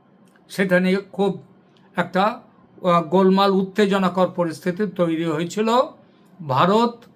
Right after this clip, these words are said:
সেটাকে খুব শান্তভাবে সেটাকে মিটিয়ে নেয়।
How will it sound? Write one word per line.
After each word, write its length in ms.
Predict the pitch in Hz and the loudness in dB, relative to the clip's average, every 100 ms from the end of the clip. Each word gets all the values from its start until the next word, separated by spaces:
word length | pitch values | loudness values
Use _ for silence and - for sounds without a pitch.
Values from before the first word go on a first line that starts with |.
| _ _ | _ _
সেটাকে 600 | - - 175 185 196 208 226 262 - _ _ _ | -8 -4 -2 -2 0 -2 -2 -2 -8 _ _ _
খুব 120 | 233 214 | -4 -4
শান্তভাবে 760 | - 180 208 226 240 180 170 180 | -4 -2 -2 0 2 2 0 -2
সেটাকে 460 | 180 170 156 151 196 | -6 -8 -8 -6 -4
মিটিয়ে 420 | 160 135 139 123 | -4 -6 -8 -8
নেয়। 160 | 113 107 | -10 -16